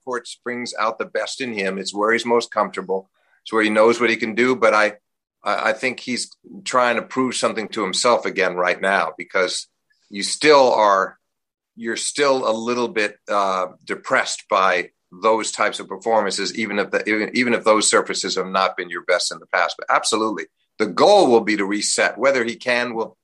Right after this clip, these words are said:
we'll find out. And the thing that's gonna be tough about the Olympics is, you know, I'm assuming he's gonna jump right out there on the hard. And, you know, that, that again, sometimes it can take you a week or two, even if you're Medvedev, to s-, find your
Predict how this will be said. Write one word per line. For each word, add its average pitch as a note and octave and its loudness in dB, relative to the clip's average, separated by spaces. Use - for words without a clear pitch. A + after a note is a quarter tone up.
we'll A#2 -2
find A2+ 0
out. G2 2
And G#2 -8
the F#2 -14
thing C3 -2
that's B2 -2
gonna B2 -2
be A2+ -2
tough A#2+ -2
about G#2+ 0
the G2 -2
Olympics A2+ -2
is, - -8
you G#2+ -6
know, G2 0
I'm G2 -2
assuming A2+ -2
he's A#2 -4
gonna G2+ -4
jump A2 0
right G2+ 4
out A2+ 2
there F#2 -2
on G2 -4
the F#2 -4
hard. F#2+ 4
And, F2+ -6
you - -8
know, G2 2
that, G2 0
that G2+ 2
again, G2+ 0
sometimes A2+ -4
it G#2+ -10
can G2+ -8
take B2+ -4
you G#2 -4
a G2 -6
week A2+ -4
or G2+ -4
two, A2 -2
even G#2 -2
if - -8
you're F#2+ -2
Medvedev, G#2+ 0
to - -6
s-, - -6
find A2+ 2
your G2+ -2